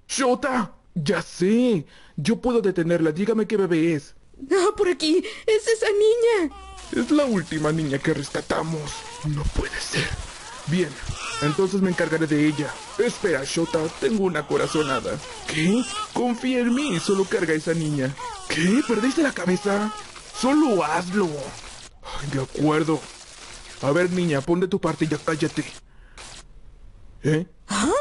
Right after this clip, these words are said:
Speaker 2: ¿Se detuvo?
Speaker 1: ¿Pero qué? La pequeña solo extrañaba a su madre, pero ella ni siquiera conoce a su madre. ¿Acaso no lo entiendes? Tú eres su madre.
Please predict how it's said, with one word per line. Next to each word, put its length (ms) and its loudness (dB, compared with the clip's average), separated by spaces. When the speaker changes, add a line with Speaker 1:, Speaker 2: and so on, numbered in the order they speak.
Speaker 2:
¿Se 240 0
detuvo? 600 2
Speaker 1:
¿Pero 280 0
qué? 380 2
La 160 2
pequeña 440 -4
solo 260 0
extrañaba 540 0
a 20 0
su 180 0
madre, 560 0
pero 200 4
ella 240 4
ni 80 0
siquiera 420 0
conoce 380 0
a 40 2
su 160 -2
madre. 460 2
¿Acaso 320 2
no 120 6
lo 80 2
entiendes? 680 0
Tú 220 2
eres 180 0
su 120 -4
madre. 500 -2